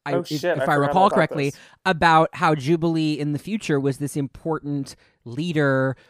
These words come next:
Speaker 1: who was enormously powerful and who had gone beyond fireworks to do all kinds of cool plasma stuff.
Speaker 2: Yeah.
Speaker 1: And it's now been thirty-one years.
Speaker 2: <laughs>
Speaker 1: And she hasn't done any of that.
Speaker 2: I mean, same. <laughs>
Speaker 1: I mean, right, same,
Speaker 2: To, to,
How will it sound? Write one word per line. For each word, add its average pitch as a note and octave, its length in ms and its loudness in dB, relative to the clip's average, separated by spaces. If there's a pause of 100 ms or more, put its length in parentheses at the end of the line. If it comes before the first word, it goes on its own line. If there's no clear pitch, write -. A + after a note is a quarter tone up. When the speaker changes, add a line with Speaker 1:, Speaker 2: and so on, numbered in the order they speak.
(100)
Speaker 1:
who D3+ 100 0
was C#3+ 240 2
enormously D3 560 0
powerful D#3 600 0
and C#3+ 200 -6
who D3 140 -2
had B2+ 180 -6
gone C3+ 180 0
beyond B2+ 320 -6
fireworks D#3+ 600 -2
to - 60 -16
do C3+ 120 -4
all C#3 220 -8
kinds C#3 280 -6
of C3 100 -8
cool C3+ 280 -4
plasma B2+ 600 -6
stuff. - 600 -8
Speaker 2:
Yeah. C#3 220 -4 (220)
Speaker 1:
And G#3+ 200 2
it's G3 240 -2
now F#3 280 -2
been C#3 540 -4 (460)
thirty-one D3+ 580 4
years. D3+ 760 -6
Speaker 2:
<laughs> - 40 -4 (1200)
Speaker 1:
And E3 280 4
she F3+ 220 -2
hasn't C#3+ 420 -4
done C#3 180 -2
any G#3 260 2
of - 140 -6
that. - 300 -18 (240)
Speaker 2:
I D#3+ 60 -6
mean, B2 400 -8
same. B2 360 -6 (480)
<laughs> - 420 -14
Speaker 1:
I C4+ 120 12
mean, B3 180 8
right, F3+ 260 6
same, F3+ 240 2
Speaker 2:
To, B3 140 8
to, - 20 -12